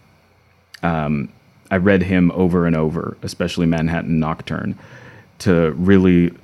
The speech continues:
learn how to, uh, craft a sentence that created a mood and created, um,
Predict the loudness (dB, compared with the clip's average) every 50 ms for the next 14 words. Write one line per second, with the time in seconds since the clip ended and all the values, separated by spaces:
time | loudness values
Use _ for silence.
0 | _ -20 -14 -8 -4 -2 0 2 2 4 4 2 2 0 -2 -4 -6 -6 -6 -6
1 | -6 -6 -6 -4 -4 -4 -4 -6 -6 -8 -10 -16 _ _ _ _ _ _ -20 -16
2 | -14 -14 -14 -14 -14 -8 -4 -2 -2 -2 -2 -4 -6 -6 -4 -4 -4 -4 -4 -6
3 | -6 -8 -8 -8 -10 -10 -10 -8 -6 -2 -2 0 0 0 -2 -4 -4 -4 -2 -2
4 | 0 2 2 2 2 2 -2 -4 -8 -10 -12 -14 _ -12 -10 -8 -6 -6 -6 -6
5 | -6 -8 -8 -10 -10 -8 -6 -4 -4 -4 -4 -4 -6 -6 -10 _ _ _ -20 -18
6 | -16 -14 -14 -14 -14 -14 -14 -12 -12 -12 -14 -14